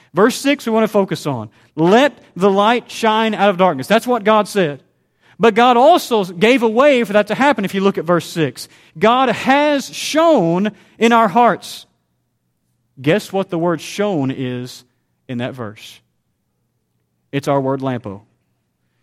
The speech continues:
God has already shone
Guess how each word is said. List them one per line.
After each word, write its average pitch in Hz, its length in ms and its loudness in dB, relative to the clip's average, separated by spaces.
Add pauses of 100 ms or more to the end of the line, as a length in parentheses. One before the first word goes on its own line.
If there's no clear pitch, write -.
(160)
God 180 540 -2 (300)
has 165 240 -4
already 160 560 -2 (160)
shone 131 640 -6